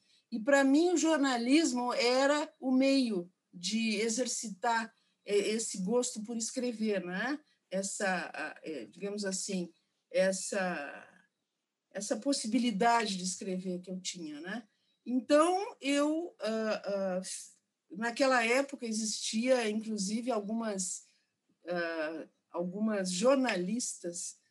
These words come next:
ah, famosas que eu tinha como minhas ídolas, né? Então, tinha, por exemplo, uma correspondente internacional que era italiana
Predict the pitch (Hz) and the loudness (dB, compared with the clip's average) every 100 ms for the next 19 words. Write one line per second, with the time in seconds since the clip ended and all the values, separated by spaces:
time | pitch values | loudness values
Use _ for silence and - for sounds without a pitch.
0 | _ _ _ - 180 185 185 180 180 180 | _ _ _ -8 -2 0 0 -2 -6 -2
1 | 269 262 240 269 277 214 180 175 - - | 0 4 4 4 4 0 -4 -4 -10 -2
2 | 233 247 302 302 214 196 - - 247 262 | 4 6 6 2 -6 -14 -12 -6 0 2
3 | 277 285 269 277 262 277 285 277 233 - | 2 0 0 2 2 2 2 0 -2 -4
4 | - - 247 214 175 156 160 175 180 233 | -6 -2 0 2 0 -2 -6 -6 -4 -2
5 | 302 _ _ _ _ _ - 214 214 - | -4 _ _ _ _ _ -4 0 0 2
6 | 233 240 262 277 277 269 247 226 - 254 | 2 4 4 4 2 0 -4 -6 -2 -2
7 | 226 240 226 220 214 202 214 214 208 220 | -2 -2 -2 -2 -4 -4 -4 -4 -4 -6
8 | 208 220 226 220 208 202 202 196 - 196 | -4 -4 -4 -6 -8 -8 -8 -8 -6 -6
9 | 190 196 254 - _ _ _ _ _ _ | -4 -4 -6 -10 _ _ _ _ _ _
10 | _ _ - 220 214 214 196 190 185 175 | _ _ -4 -2 2 2 2 2 0 0
11 | 147 - - - _ 196 196 233 208 220 | -4 -8 -14 -20 _ -14 -2 0 0 0
12 | 247 247 196 190 | 0 0 -2 -6